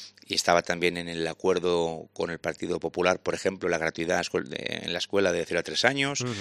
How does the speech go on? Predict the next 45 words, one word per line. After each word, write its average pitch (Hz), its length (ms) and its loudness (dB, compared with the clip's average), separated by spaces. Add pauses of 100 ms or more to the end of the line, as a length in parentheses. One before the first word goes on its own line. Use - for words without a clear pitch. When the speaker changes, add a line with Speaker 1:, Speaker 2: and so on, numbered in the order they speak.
(200)
Speaker 1:
bajada 92 320 2
de 90 60 -2
impuestos, 117 600 2
eliminación 90 680 0
del 90 140 0
grupo 90 340 0
de 87 100 0
sucesiones 90 640 -2
entero, 107 460 2
ellos 95 180 0
quieren 82 220 -6
solo 82 260 0
el 78 120 -4
dos, 120 320 4
pero 80 140 0
bueno, 80 160 0
hasta 85 160 -4
ahora 85 120 0
no 87 80 -2
han 82 60 -4
bajado 87 180 0
ninguno. 113 340 -4 (480)
Entonces 120 300 0
quieren 131 180 4
presentar 123 280 0
una 123 120 0
gran 113 200 2
mentira 92 440 -4 (420)
a 92 60 -6
los 92 220 -2
aragoneses, 87 600 0
que - 220 2
es 104 80 2
decir, 101 380 0 (220)
"Oiga, 123 260 8
sin 113 260 2
presupuestos 139 680 -2
no 135 100 2
se - 120 4
pueden 110 300 2
bajar 101 240 2
impuestos". 87 560 -8
Eso - 220 0
es - 240 2
mentira. 85 1120 -8